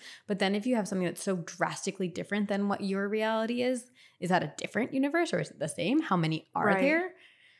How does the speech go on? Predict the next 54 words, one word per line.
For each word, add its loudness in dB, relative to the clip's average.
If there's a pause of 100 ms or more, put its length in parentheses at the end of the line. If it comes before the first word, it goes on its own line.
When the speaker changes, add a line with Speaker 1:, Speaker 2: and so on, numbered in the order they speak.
(560)
Speaker 2:
Well, 8
maybe 8
it's 2
one 2
of -2
those 6
things -2
where 2
we're 0
like, -4
"Oh, 6
well, 2
I 2
knew 2
it -2
was 0
a -6
dream -4
because -6
then 0
this -8
weird -2
thing -4
happened." -8
And 4
it's -2
because -2
it's -6
different -4
than -10
our 2
universe. -6
It's -12
like, -8 (200)
Speaker 1:
Yeah. 0
Speaker 2:
"I 6
knew 8
it 6
was 2
a 2
dream -2
because -2
then 2
there -2
were, -4
like, 0
dinosaurs -4
walking -8 (200)
outside, -4 (280)
and -2
that's -4
not -4
real -2
today." -4